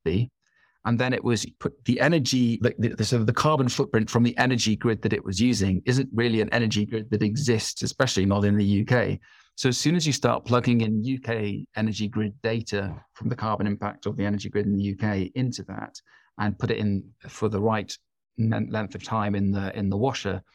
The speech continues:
you can already see a significant shift in the fact that in both cases, in both papers, single use was much more carbon intensive than the reusable products.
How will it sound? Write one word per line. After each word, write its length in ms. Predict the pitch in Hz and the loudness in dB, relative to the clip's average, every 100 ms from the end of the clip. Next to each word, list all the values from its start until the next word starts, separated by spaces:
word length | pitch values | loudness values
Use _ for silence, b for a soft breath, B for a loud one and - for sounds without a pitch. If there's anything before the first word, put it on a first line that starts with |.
| b b b b b b | b b b b b b
you 160 | 120 113 | 0 2
can 140 | 107 | 0
already 360 | 117 107 98 98 | 0 0 0 -2
see 320 | - 98 95 | -4 -2 -2
a 40 | |
significant 760 | 90 - 95 104 92 - 98 - | -4 -4 -2 -2 -2 -6 -6 -6
shift 540 | - - 104 - - - 120 | -6 -4 -4 -6 -12 -8 -2
in 140 | 120 | 0
the 60 | 120 | 0
fact 340 | 113 - - | -4 -6 -6
that 140 | 117 | -6
in 140 | 120 185 | 0 2
both 320 | 135 127 - | 4 2 2
cases, 380 | 101 98 110 104 | -2 -2 -2 0
in 100 | 110 | 0
both 340 | 110 104 120 | 2 0 -2
papers, 460 | 104 104 - 101 - | -4 -4 -4 -8 -8
single 360 | - - 101 98 | -10 -4 -2 -2
use 300 | 95 95 - | -4 -6 -8
was 140 | 95 | -8
much 420 | 92 104 101 - - | 0 0 0 -4 -8
more 160 | 101 | -8
carbon 320 | - 101 95 | -6 -6 -2
intensive 640 | 98 - 92 92 98 98 - | -2 0 0 2 0 0 0
than 120 | 98 | 0
the 80 | 98 | 0
reusable 460 | 98 98 98 101 | 2 2 0 -2
products. 360 | - - - - | -2 -2 -2 -6